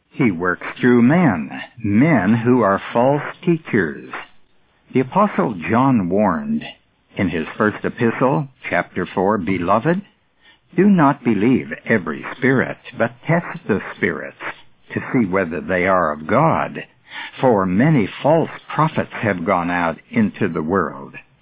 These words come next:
By this you know the Spirit of God. Every spirit which confesses that Jesus Christ has come in the flesh is of God, and every spirit which does not confess Jesus is not of God. This is the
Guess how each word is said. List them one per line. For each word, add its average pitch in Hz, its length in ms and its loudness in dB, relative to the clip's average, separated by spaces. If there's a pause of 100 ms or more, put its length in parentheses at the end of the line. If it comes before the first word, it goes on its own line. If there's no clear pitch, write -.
(260)
By 85 160 0
this 117 260 -2
you 87 200 -2
know 107 320 0
the 78 220 -6
Spirit 98 280 2
of 80 160 -4
God. 92 380 0 (280)
Every 101 380 0 (140)
spirit 101 360 0
which 90 220 -2
confesses 120 800 -2
that 90 180 0
Jesus 113 420 0 (120)
Christ 110 380 0
has 95 220 -2 (120)
come 131 400 2
in 117 260 2
the 151 100 2
flesh 131 380 2 (440)
is 110 360 2 (160)
of 120 240 -2
God, 78 380 0 (280)
and 92 140 -2
every 95 260 2 (100)
spirit 95 360 2
which - 260 -6
does 80 300 -4
not 95 380 0
confess 123 420 0 (220)
Jesus 85 460 -4 (400)
is 117 300 4 (200)
not 117 560 2
of 82 240 -2
God. 78 340 -2
This 156 180 2 (120)
is 95 340 0
the 92 140 -2